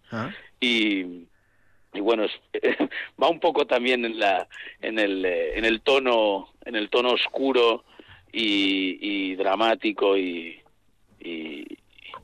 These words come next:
Speaker 2: y un poco en, en, en la, en la línea de la, de, de, del propio largometraje.
Speaker 1: Oye, eh,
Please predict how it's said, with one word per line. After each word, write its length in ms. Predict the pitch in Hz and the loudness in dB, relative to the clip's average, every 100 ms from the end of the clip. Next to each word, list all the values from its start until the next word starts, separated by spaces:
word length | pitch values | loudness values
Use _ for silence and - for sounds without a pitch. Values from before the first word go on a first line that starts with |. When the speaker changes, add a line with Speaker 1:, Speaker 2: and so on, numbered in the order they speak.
| - - | -20 -18
Speaker 2:
y 80 | 101 | -10
un 80 | |
poco 220 | - 101 98 | -2 0 0
en, 80 | |
en, 260 | 101 87 113 | 0 -2 -2
en 280 | 117 110 107 | 0 0 2
la, 140 | 104 | 4
en 140 | 113 110 | 4 4
la 80 | |
línea 280 | 110 127 113 | 4 2 2
de 60 | 101 | 2
la, 200 | 90 82 80 - _ _ - - - - | 2 -2 -8 -20 _ _ -20 -20 -14 -8
de, 140 | 82 | -8
de, 280 | 80 80 82 | -8 -8 -10
del 380 | 82 80 85 87 | -8 -10 -10 -6
propio 300 | 104 104 98 | -6 -2 0
largometraje. 560 | 87 82 80 90 - - - - - - | -2 -4 -8 -8 -8 -12 -20 -20 -14 -4
Speaker 1:
Oye, 440 | 151 135 151 170 | 0 2 4 2
eh, 200 | - 120 | 0 -2